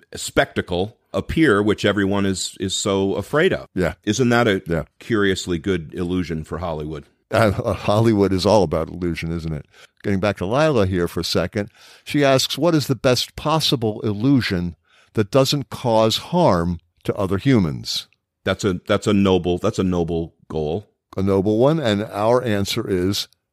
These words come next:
Speaker 2: me, I would ask, how would you know, since you can't,
Speaker 1: Exactly.
Speaker 2: you can't know the future.
Speaker 1: And you can't really know what causing harm is.
Speaker 2: Right.
Speaker 1: Beyond a certain point,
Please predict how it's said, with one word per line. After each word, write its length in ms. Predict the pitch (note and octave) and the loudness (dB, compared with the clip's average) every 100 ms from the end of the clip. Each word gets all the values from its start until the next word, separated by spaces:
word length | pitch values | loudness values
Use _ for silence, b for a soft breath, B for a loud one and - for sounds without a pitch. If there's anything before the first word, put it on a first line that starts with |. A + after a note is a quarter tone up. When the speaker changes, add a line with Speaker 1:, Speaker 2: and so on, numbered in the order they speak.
| _ _ _ _ _ - | _ _ _ _ _ -6
Speaker 2:
me, 420 | F2 G#2 F2+ G#2+ | 0 0 0 -4
I 140 | D#2+ G2 | -4 -2
would 160 | G2 | -2
ask, 400 | F2+ F2 G2 - - | -2 -4 -6 -8 -16
how 220 | - C3 C3 | -4 2 4
would 200 | A#2 A2 | 4 2
you 140 | A2 | 2
know, 540 | G#2+ D3+ D#2+ C2 A#2 - | 4 2 2 -2 -8 -10
since 320 | - A2+ G2 | -2 -2 0
you 80 | A2+ | -4
can't, 320 | - A#2+ G#2 | -2 -2 -2
Speaker 1:
Exactly. 420 | D2 D2 D#2 D#2+ F2 | -4 -6 -4 -2 -2
Speaker 2:
you 60 | |
can't 260 | - B2+ A#2 | 2 2 4
know 160 | G2+ | 2
the 120 | F2+ G2 | 2 0
future. 500 | C3 F#2 - G#1 - _ - | 2 0 -2 -10 -14 _ 0
Speaker 1:
And 200 | B2 A#2 | 2 4
you 80 | G2 | 2
can't 320 | - F#2 E2+ | 0 -2 -2
really 260 | F#2+ G2+ | -2 0
know 200 | G#2+ A2 | 0 0
what 340 | A2+ A#2+ A2+ - | 0 -2 -4 -6
causing 400 | B2 B2 B2 B2 | 0 0 0 -2
harm 380 | B2 C#3+ D3 D#3+ | 0 0 0 0
is. 360 | F#3+ - - | 0 -2 -2
Speaker 2:
Right. 200 | A2 E2 - _ - | 0 -2 -6 _ -4
Speaker 1:
Beyond 340 | G#2+ A#2 A#2 | 2 4 4
a 40 | F#2 | 0
certain 360 | - G2+ D2+ | 0 -2 -2
point, 460 | - - D#3 A2+ | -8 -2 0 0